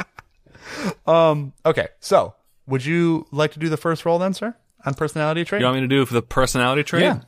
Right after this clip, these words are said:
Speaker 1: Break, break our
Speaker 2: With a D eight?
Speaker 1: break our dice rolling, uh, uh, dry spell.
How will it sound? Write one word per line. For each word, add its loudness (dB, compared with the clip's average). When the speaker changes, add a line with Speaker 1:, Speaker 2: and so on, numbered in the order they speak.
Speaker 1:
Break, 0
break 0
our 4
Speaker 2:
With 4
a -2
D 2
eight? 2
Speaker 1:
break -2
our 4
dice 0
rolling, 2
uh, -4
uh, 2
dry 0
spell. -8